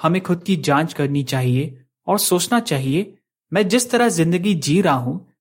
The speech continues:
क्या उससे पता चलता है कि मैं मानता हूं कि अंत बहुत करीब है? क्या मैं नई शख्सियत पहनने के लिए लगातार मेहनत कर रहा हूं और अपने अंदर अच्छे गुण बढ़ा रहा हूं? क्या मैं यहोवा की पवित्र शक्ति को खुद पर काम करने दे रहा हूं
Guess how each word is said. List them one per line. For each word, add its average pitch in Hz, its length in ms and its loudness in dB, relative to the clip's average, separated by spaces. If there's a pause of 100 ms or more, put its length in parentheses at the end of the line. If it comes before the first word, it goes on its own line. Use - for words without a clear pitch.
(140)
क्या 185 120 4
उससे 185 220 0
पता 185 280 2
चलता 175 340 0
है 160 140 0
कि 175 180 -2
मैं 190 100 0
मानता 135 440 0
हूं 180 140 0
कि 180 140 -2
अंत 170 240 -2
बहुत 165 300 0
करीब 160 320 0
है? 170 280 -4 (880)
क्या 180 140 2
मैं 226 120 2
नई 185 200 2
शख्सियत 190 560 0
पहनने 156 360 0
के 175 160 -2
लिए 139 460 -2
लगातार 196 520 0
मेहनत 170 440 -2
कर 151 120 2
रहा 147 160 2
हूं 151 200 -2 (360)
और 151 120 4
अपने 151 240 0
अंदर 170 380 0
अच्छे 175 300 0
गुण 170 300 2
बढ़ा 147 320 0
रहा 156 240 0
हूं? 151 200 -4 (1000)
क्या 190 140 4
मैं 247 120 4
यहोवा 175 440 4
की 220 140 -6
पवित्र 185 440 2
शक्ति 190 380 -4
को 196 120 0
खुद 170 320 -4
पर 190 140 0
काम 156 320 0
करने 180 280 -2
दे 156 180 0
रहा 170 140 0
हूं 185 460 -6